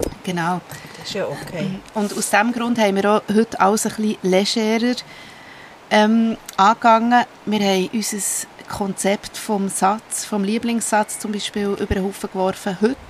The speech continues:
Speaker 1: Mal einfach ausnahmsweise für heute, oder?
Speaker 2: Mhm.
Speaker 1: Und haben uns auch sonst nicht so wahnsinnig viel überlegt im Vorfeld, aber, ähm,
Speaker 2: Ich glaube, das ist schon okay. Und Sätze hat es darum eben auch nicht so viel gegeben zum Anstreichen,
Speaker 1: Ja.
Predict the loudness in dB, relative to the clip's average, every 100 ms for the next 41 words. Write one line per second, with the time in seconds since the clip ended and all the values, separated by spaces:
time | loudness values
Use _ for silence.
0 | -10 -10 -18 -20 -16 2 2 2 -2 -6
1 | -8 -6 -6 -6 -8 -8 -8 -8 -6 -4
2 | 0 0 -2 -4 -12 -18 -18 -16 -16 -16
3 | -12 -4 -2 0 0 0 -2 -4 -4 -4
4 | -4 -2 -4 -4 -6 -4 -4 -2 -2 -4
5 | -4 -6 -10 -8 -8 -6 -6 -6 -8 -10
6 | -8 -8 -8 -8 -8 -12 -18 -20 -20 -20
7 | -20 -20 -20 -20 -12 -2 2 2 2 0
8 | 0 -2 0 -2 -2 -2 0 0 -2 -6
9 | -6 -18 -12 -4 0 2 0 0 0 0
10 | -2 -2 -2 0 2 2 2 -2 -2 2
11 | 2 2 2 0 0 -2 0 0 0 -4
12 | -2 0 0 2 0 2 2 2 4 6
13 | 4